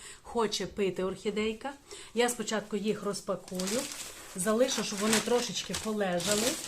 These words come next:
а потім приготую їм, як завжди, напій, водичку, додам трошечки туди антистресу. Так, що у нас тут таке з квітоносиком? Подивіться, яка краса, виглядає так собі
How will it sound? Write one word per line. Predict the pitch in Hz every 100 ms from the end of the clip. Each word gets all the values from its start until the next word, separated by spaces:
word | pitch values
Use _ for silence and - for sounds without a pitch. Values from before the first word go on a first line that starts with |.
| - - - - -
а | 196
потім | 302 311 240
приготую | 220 208 220 247 214
їм, | 190 208 170 -
як | 190
завжди, | 175 196 180 247 349 349 -
напій, | 190 - 262 285 - - - - - - - -
водичку, | 208 240 262 - 247
додам | 214 208 208
трошечки | 202 208 196 170 - 202
туди | 208 196
антистресу. | 175 170 180 - 262 294 - 269 262 - - - - - - - - - - -
Так, | 233 196 160 - - - -
що | - - 247
у | 262
нас | 233 220
тут | - 240 233
таке | 214 - 262
з | 262
квітоносиком? | - 226 220 208 220 285 392 - 349 320 311 320 330
Подивіться, | 330 269 277 320 330
яка | 285 277
краса, | 262 262 262 - 277
виглядає | 285 240 233 220 247 285
так | 262 240 226
собі | 254 220 233